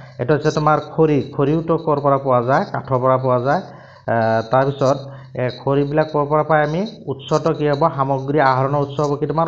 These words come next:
অৰণ্য। আৰু এইটো কি হিচাপে ব্যৱহাৰ কৰা? ইন্ধন হিচাপে ব্যৱহাৰ কৰা হয়। তাৰপৰা জুই শলা কাঠি, এইটো কি? কাঠ। এইটো ক'ত পাই? আমি কাঠ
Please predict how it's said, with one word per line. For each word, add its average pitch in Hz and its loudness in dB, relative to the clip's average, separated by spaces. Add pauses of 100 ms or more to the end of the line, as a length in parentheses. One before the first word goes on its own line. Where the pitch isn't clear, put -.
অৰণ্য। 135 2 (240)
আৰু 127 -4
এইটো 127 -4
কি 147 -4
হিচাপে 147 -2
ব্যৱহাৰ 131 2
কৰা? 151 0 (100)
ইন্ধন 123 -2
হিচাপে 123 -4
ব্যৱহাৰ 110 -4
কৰা 104 -8
হয়। 113 -14 (680)
তাৰপৰা 135 2
জুই 139 2
শলা 165 4
কাঠি, 139 0 (420)
এইটো 139 -2
কি? 160 -4 (180)
কাঠ। 139 4 (280)
এইটো 135 -4
ক'ত 147 -2
পাই? 139 2
আমি 143 -2 (140)
কাঠ 127 -4